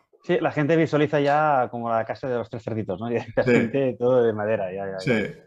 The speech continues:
Speaker 1: Sí, sí, sí, sí. Sí, sí. Qué guay, qué guay, qué guay, qué guay, qué guay. Am, y bueno,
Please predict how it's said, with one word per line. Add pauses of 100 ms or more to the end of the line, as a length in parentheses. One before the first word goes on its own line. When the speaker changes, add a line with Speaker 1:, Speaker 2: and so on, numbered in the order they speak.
(280)
Speaker 1:
Sí,
sí,
sí,
sí. (340)
Sí,
sí. (1900)
Qué
guay,
qué
guay,
qué
guay,
qué
guay, (380)
qué
guay. (320)
Am, (400)
y
bueno,